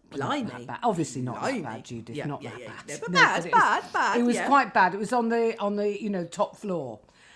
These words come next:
Speaker 1: And I think the flying ants had made a nest underneath the decking on the
Speaker 2: Oh,
Speaker 1: roof,
Speaker 2: God.
Speaker 1: right?
Speaker 2: Oh, God.
Speaker 1: So,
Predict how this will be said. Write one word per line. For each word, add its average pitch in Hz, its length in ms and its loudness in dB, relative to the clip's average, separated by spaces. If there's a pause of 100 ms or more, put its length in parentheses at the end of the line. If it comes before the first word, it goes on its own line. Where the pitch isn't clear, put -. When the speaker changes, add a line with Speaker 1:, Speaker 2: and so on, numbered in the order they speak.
(220)
Speaker 1:
And 175 300 -4
I 175 120 -2
think 220 360 -4
the 175 80 -8
flying 165 320 -6
ants 143 240 -8
had 135 240 -12 (240)
made 175 320 0
a 190 80 -2
nest 165 580 -6
underneath 160 460 -6
the - 80 -12
decking 135 500 -8
on 123 140 -8
the 123 80 -6
Speaker 2:
Oh, 131 40 -8
Speaker 1:
roof, 139 280 -6
Speaker 2:
God. 95 180 -16
Speaker 1:
right? 135 300 -10 (180)
Speaker 2:
Oh, 139 40 -14 (340)
God. - 140 -20
Speaker 1:
So, 170 640 -2